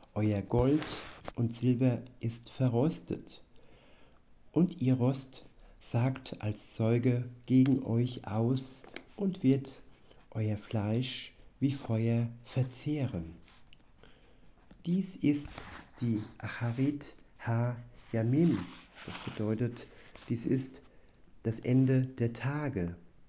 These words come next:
die letzte Zeit, die letzten Zeiten. Und ihr habt Reichtum angehäuft. Ja,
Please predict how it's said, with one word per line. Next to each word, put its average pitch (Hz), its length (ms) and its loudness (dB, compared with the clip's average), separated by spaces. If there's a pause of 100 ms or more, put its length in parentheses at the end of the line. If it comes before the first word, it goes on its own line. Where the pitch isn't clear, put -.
(640)
die 107 60 -2
letzte 117 640 0 (280)
Zeit, - 580 -6 (280)
die 113 60 -2
letzten 113 600 0 (280)
Zeiten. 113 720 -2 (3500)
Und 214 460 2
ihr 143 440 2
habt 107 460 -2 (260)
Reichtum 117 720 0 (260)
angehäuft. 127 1000 0 (2250)
Ja, 135 340 -2